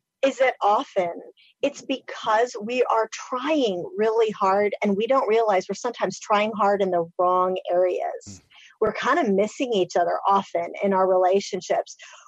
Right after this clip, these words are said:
Speaker 1: Or there's some little changes that if we just did these few things differently, it would have a really big impact. And it starts with us. And once we start it, we see this massive impact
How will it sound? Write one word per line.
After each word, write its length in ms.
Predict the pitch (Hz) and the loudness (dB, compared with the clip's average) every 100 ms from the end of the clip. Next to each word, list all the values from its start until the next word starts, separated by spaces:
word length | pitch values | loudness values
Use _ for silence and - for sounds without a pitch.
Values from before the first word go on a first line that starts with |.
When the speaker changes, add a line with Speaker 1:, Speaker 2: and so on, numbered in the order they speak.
| - | 2
Speaker 1:
Or 180 | 262 269 | 4 6
there's 280 | 269 262 | 4 2
some 240 | - 285 330 - | 0 0 0 -4
little 560 | 226 247 294 359 359 359 | -2 2 4 4 2 0
changes 720 | 302 277 311 262 160 - - | -2 -2 -2 -2 -2 -4 -6
that 120 | 208 | -6
if 80 | 220 480 | -4 -8
we 180 | 220 - - | -8 -12 -12
just 440 | 277 285 302 - - | -6 -4 -4 -6 0
did 300 | 240 220 220 - _ | 2 2 -2 -10 _
these 320 | 196 254 294 - - - | -4 0 0 -2 -12 -20
few 320 | - - 277 | -14 -4 -2
things 440 | 277 240 247 269 - | 0 0 0 0 -4
differently, 600 | 269 - 285 294 330 330 _ _ _ | -4 -2 -2 0 -2 -6 _ _ _
it 60 | 254 | 0
would 120 | 262 | 0
have 240 | 208 233 | 0 0
a 100 | 214 | 0
really 400 | 202 202 254 302 | 0 2 2 2
big 220 | 254 247 302 | 0 0 0
impact. 440 | 320 254 170 - - | 0 -2 -6 -6 -2
And 140 | 508 | 2
it 140 | 571 - | 2 0
starts 480 | - - 359 392 - | -4 0 0 0 -2
with 180 | 202 302 | -2 0
us. 320 | - - - | 0 0 -2
And 160 | 208 | 0
once 220 | 226 359 - | 2 0 0
we 120 | 214 | -4
start 520 | 185 - - 339 403 | -6 -8 0 2 4
it, 320 | 196 - - - _ _ _ | 2 0 -6 -16 _ _ _
we 100 | 277 | -4
see 300 | 269 - 349 453 | -4 -2 2 4
this 260 | 214 190 208 | 2 0 -2
massive 840 | 208 226 294 403 494 - - 185 | -2 -2 -2 0 0 0 0 0
impact 520 | 190 226 208 208 208 | 0 -4 0 0 0